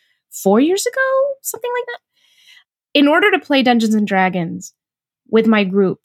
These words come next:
there's five players, and then my husband is the dungeon master. So this is a game,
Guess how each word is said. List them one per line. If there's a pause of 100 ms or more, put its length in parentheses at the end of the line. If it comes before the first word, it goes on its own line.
(160)
there's
five
players,
and
then
my
husband
is
the
dungeon
master.
So
this
is
a
game,